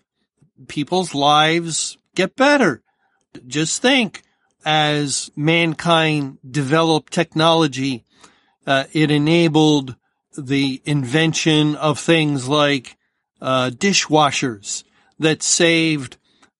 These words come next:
people a great amount of time. Or as mankind progressed, they invented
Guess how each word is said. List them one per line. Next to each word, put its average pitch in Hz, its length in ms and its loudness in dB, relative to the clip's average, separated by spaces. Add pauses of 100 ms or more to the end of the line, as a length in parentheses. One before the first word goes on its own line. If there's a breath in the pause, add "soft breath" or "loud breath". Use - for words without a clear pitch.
people 156 760 0
a 139 140 -14 (200)
great 165 460 0 (320)
amount 151 380 0
of 156 100 -2
time. 143 440 -2
Or 175 440 2 (400)
as 156 580 0
mankind 165 800 0
progressed, 156 680 -4 (380)
they 156 460 0
invented 151 640 -2